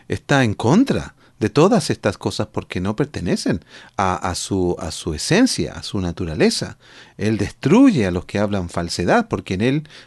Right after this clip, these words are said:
hay verdad, no hay mentira en el Señor. Entonces vemos en estos versículos el que, que David conoce el carácter del Señor, sabe que el mal no ha de triunfar,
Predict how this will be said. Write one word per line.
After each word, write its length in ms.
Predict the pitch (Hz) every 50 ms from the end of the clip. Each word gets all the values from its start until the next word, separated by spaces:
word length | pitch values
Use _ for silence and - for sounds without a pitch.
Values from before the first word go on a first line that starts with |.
| _ -
hay 420 | - 104 104 107 113 135 - -
verdad, 540 | - 82 92 90 98 104 196 285 311 - 113
no 100 | 78 98
hay 100 | 110 151
mentira 580 | 180 156 101 90 - - - 254 285 285 - 113
en 40 | 104
el 100 | 98 -
Señor. 220 | - - 87 92
Entonces 320 | 95 95 - 175 - 185
vemos 300 | 147 151 185 208 214 196
en 100 | 190 165
estos 260 | 165 165 165 - 160 139
versículos 680 | 123 107 - - - 220 214 - 143 117 127 147 - - - - - - - - - -
el 280 | - 131 135 127 -
que, 260 | - - 139 127 -
que 160 | - - 139 120
David 340 | 127 123 120 160 185 175
conoce 560 | - - 120 117 117 120 151 214 269 - - 190
el 80 | 156
carácter 500 | - - 120 117 110 107 - - 101 95
del 140 | 92 95 90
Señor, 380 | - - 85 87 85 78 73 -
sabe 400 | - - 175 180 196 208 208 -
que 100 | - 143
el 80 | 127
mal 300 | 123 131 147 165 165 151
no 120 | 143 143 151
ha 60 | 156
de 160 | 147 143 135
triunfar, 680 | - - 123 113 110 104 - - 208 233 - 180 -